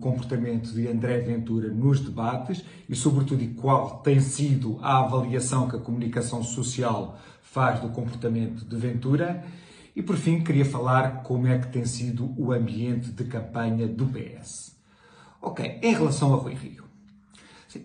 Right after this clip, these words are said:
a grande promessa, entre aspas, que o Rui Rio faz e a grande vantagem que o Rui Rio leva é não ser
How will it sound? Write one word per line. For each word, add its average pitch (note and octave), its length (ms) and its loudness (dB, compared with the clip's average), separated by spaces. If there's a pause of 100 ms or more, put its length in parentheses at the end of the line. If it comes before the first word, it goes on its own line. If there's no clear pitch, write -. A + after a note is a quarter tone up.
(120)
a A#3 100 2
grande A3 380 6
promessa, C#3 680 6
entre G#2+ 200 -6
aspas, - 280 -6
que - 140 -10
o A2+ 80 -4
Rui G#2 160 -6
Rio F#2+ 240 -10
faz G#2 540 -8 (500)
e C3 160 -2
a - 20 6
grande C3+ 320 4
vantagem C3+ 920 6
que - 120 -6
o A#2 60 -4
Rui A2+ 220 -4
Rio G#2+ 320 -4
leva G#2+ 520 -8 (240)
é C#3 500 4 (180)
não C3 320 6
ser A#2 600 -4